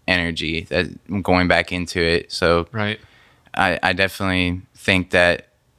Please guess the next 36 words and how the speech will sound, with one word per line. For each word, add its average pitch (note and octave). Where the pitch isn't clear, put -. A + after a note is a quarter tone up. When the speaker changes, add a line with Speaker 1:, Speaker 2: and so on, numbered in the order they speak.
Speaker 1:
we F#2+
took -
some F#2
things F#2
for F2+
granted F2+
like F2
that. E2+
Like, E2
we F2+
didn't F2+
really F2+
realize, F2+
like, F2
a E2+
lot F#2
of F#2
people G2
had, F#2
like, F2
show F#2+
depression, F#2
you F#2
know? G2
Like F#2+
Speaker 2:
Sure. A#2+
Energy C3
depression, G#2
man, G#2
<laughs> -
Speaker 1:
Yeah. F#3
Speaker 2:
of A#2+
all C3
kinds. G2
Speaker 1:
Yeah, F2
but F2